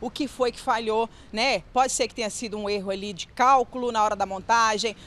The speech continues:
pode ser o peso, tudo isso vai ser analisado. Então,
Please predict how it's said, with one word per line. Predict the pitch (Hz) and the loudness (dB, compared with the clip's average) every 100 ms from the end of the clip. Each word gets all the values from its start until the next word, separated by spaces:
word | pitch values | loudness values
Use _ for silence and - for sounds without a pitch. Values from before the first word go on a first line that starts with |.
| - | 0
pode | 262 247 | 2 4
ser | - | 2
o | 233 | -2
peso, | - 269 247 240 214 233 - - - | 0 4 4 4 -2 -6 -8 -18 -6
tudo | - 370 320 | -2 0 0
isso | 339 | 0
vai | 294 311 | 0 -2
ser | - | 0
analisado. | 294 302 349 262 214 202 180 185 | 0 0 -4 -2 4 4 4 -2
Então, | 202 247 277 | 2 2 2